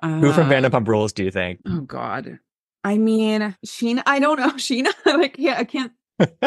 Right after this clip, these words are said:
Speaker 2: can't think who's the most
Speaker 1: I think
Speaker 2: dramatic.
Speaker 1: Lala, I think Lala could
Speaker 2: Oh,
Speaker 1: be good.
Speaker 2: Lala. But she would have to be a faithful, I think. Like, she'd
Speaker 1: A
Speaker 2: just be
Speaker 1: hundred
Speaker 2: so messy.
Speaker 1: She would be a Larsa-esque faithful, I
Speaker 2: Yes.
Speaker 1: think.
Speaker 2: Yes. I don't
Speaker 1: You
Speaker 2: know
Speaker 1: know
Speaker 2: if
Speaker 1: what I
Speaker 2: her
Speaker 1: mean?
Speaker 2: although she has pretty good reads. Like,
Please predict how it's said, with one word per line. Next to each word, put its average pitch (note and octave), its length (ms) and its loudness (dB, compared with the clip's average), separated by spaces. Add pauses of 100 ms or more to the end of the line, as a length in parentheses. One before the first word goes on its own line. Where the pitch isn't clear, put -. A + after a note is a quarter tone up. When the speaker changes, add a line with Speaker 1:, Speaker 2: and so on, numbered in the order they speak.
(360)
Speaker 2:
can't F4 160 2
think D#4+ 180 0
who's C#4 260 4
the E4+ 80 0
most D#4 260 2
Speaker 1:
I B3+ 100 6
think F#3 140 4
Speaker 2:
dramatic. B2+ 320 6
Speaker 1:
Lala, A#2 240 4
I B2 100 2
think B2+ 180 2
Lala G2+ 360 2
could F#3+ 100 -2
Speaker 2:
Oh, F3+ 260 2
Speaker 1:
be - 60 -2
good. - 160 -10 (460)
Speaker 2:
Lala. D3 720 -2 (180)
But G#3+ 120 -4
she D#4+ 160 -4
would A#4 100 -2
have A#4 120 -6
to - 80 -2
be A#3+ 100 -2
a G3 80 -4
faithful, C3+ 460 -10
I G2+ 160 -4
think. F#2+ 380 -12 (120)
Like, F#3 120 0
she'd - 180 2
Speaker 1:
A - 20 -6
Speaker 2:
just - 60 -4
be C4+ 60 0 (180)
Speaker 1:
hundred - 80 0
Speaker 2:
so F3 180 2
messy. D3+ 220 2
Speaker 1:
She E3+ 180 6
would F#3 180 4
be F3 120 4
a E3 80 4
Larsa-esque A#2 840 2
faithful, - 540 -8
I - 20 -12 (160)
Speaker 2:
Yes. B2 80 -2
Speaker 1:
think. - 420 -8
Speaker 2:
Yes. - 580 -14
I F#3 80 0
don't A3 120 2
Speaker 1:
You A#3+ 60 6
Speaker 2:
know A#3 40 4
Speaker 1:
know A3+ 60 4
Speaker 2:
if A2+ 60 2
Speaker 1:
what - 0 -
I G#3+ 140 2
Speaker 2:
her G#2 80 2
Speaker 1:
mean? - 60 -2 (460)
Speaker 2:
although E4+ 240 6
she G#4 240 -2
has D5+ 160 2
pretty E4 260 0
good B3+ 140 0
reads. A#3 260 0
Like, F3 240 0